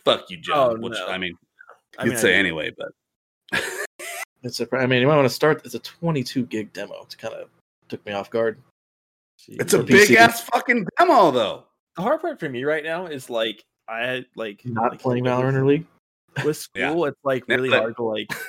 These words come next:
Speaker 2: just, it's so, it's so much easier to just play a game that I've, I've been playing than it is to, like, go out and, like, I mean, like, as far as to try new games out, like, I don't know, like, it's, like, it's easier for me to, like, stop,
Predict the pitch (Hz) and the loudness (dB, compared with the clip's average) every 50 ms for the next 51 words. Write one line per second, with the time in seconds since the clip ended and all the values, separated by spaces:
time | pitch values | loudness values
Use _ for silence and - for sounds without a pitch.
0 | - - _ _ _ _ _ _ - 117 113 139 131 120 - - 143 127 - - | -16 -20 _ _ _ _ _ _ -14 -10 -6 -6 -6 -6 -8 -10 -10 -8 0 0
1 | 175 180 185 180 156 196 202 185 170 - 151 143 139 151 156 147 139 127 - _ | 0 0 0 -4 -6 -6 -6 -6 -6 -8 -10 -8 -6 -6 -6 -6 -8 -16 -16 _
2 | - 127 127 127 123 120 123 123 120 110 107 107 101 - 92 - 104 107 _ - | -6 -4 -4 -4 -4 -4 -8 -6 -4 -4 -4 -4 -4 -4 -6 -8 -8 -8 _ -12
3 | 92 101 107 110 110 120 123 127 127 127 131 135 151 _ - 113 113 113 113 107 | -12 -12 -12 -14 -14 -12 -12 -12 -10 -12 -12 -14 -16 _ -10 -10 -8 -8 -8 -10
4 | 101 - - - 110 107 98 - - 101 98 98 98 98 101 101 98 98 98 95 | -12 -14 -14 -12 -12 -12 -12 -12 -12 -10 -8 -8 -8 -8 -8 -10 -12 -16 -16 -18
5 | - _ _ _ _ _ _ _ _ _ _ _ _ _ _ _ _ - 127 131 | -20 _ _ _ _ _ _ _ _ _ _ _ _ _ _ _ _ -12 -8 -8
6 | 123 120 117 120 123 - _ - - 127 - - - 139 143 135 - 175 190 165 | -8 -8 -8 -10 -14 -18 _ -10 -10 -10 -8 -6 -4 -6 -4 -2 -2 -2 -2 -2
7 | 143 143 135 135 127 127 127 131 131 123 117 117 120 117 113 110 101 104 117 - | -2 -4 -6 -4 -4 -4 -4 -6 -6 -6 -6 -6 -6 -8 -8 -8 -6 -6 -6 -4
8 | - 107 104 107 _ _ _ _ _ _ _ _ _ _ _ _ _ _ _ _ | -6 -8 -8 -8 _ _ _ _ _ _ _ _ _ _ _ _ _ _ _ _
9 | _ _ _ - 110 113 110 107 104 101 98 - - 101 110 - - - _ - | _ _ _ -10 -10 -8 -8 -8 -8 -8 -8 -8 -8 -8 -10 -10 -12 -20 _ -8
10 | 117 110 95 - _ _ _ _ _ _ _ _ _ _ _ - 127 127 - - | -8 -8 -8 -10 _ _ _ _ _ _ _ _ _ _ _ -14 -14 -12 -14 -16
11 | - 143 160 165 151 160 165 160 147 - 147 131 131 131 123 117 117 113 - - | -16 -10 -10 -8 -6 -4 -4 -4 -4 -4 -8 -8 -6 -6 -4 -4 -6 -6 -8 -10
12 | - 123 113 110 - | -8 -6 -6 -6 -6